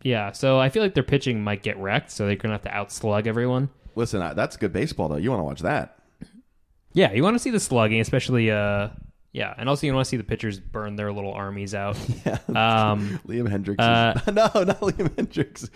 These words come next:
Speaker 2: Lance Lynn is gonna blow his arm out before
Speaker 1: Stop.
Speaker 2: the season. <laughs> I didn't mean to.
Speaker 1: <laughs> You monster.
Speaker 2: It was
Speaker 1: Um,
Speaker 2: an accident.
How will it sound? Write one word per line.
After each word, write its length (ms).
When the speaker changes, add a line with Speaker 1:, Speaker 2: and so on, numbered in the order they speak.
Speaker 2:
Lance 260
Lynn 160
is 100
gonna 180
blow 200
his 120
arm 140
out 120
before 80
Speaker 1:
Stop. 480
Speaker 2:
the 380
season. 180
<laughs> 0
I 40
didn't 40
mean 260
to. 100
Speaker 1:
<laughs> 60
You 80
monster. 540
Speaker 2:
It 200
was 80
Speaker 1:
Um, 400
Speaker 2:
an 80
accident. 880